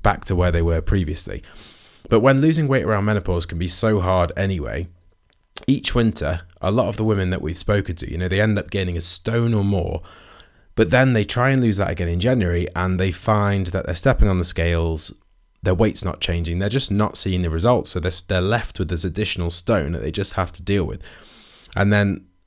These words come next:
if you look at this year after year, you just end up with a lot of women in this position where their waistline is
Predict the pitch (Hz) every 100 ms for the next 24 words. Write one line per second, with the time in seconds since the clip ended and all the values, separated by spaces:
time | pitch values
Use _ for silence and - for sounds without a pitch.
0 | _ - 113 139 120 120 160 - 85 90
1 | 85 - 110 107 98 85 - 82 95 104
2 | 67 80 - - 87 101 - 110 104 -
3 | 90 92 98 131 107 110 95 87 82 82
4 | - 104 - 82 87 85 90 117 123 -
5 | 107 101 87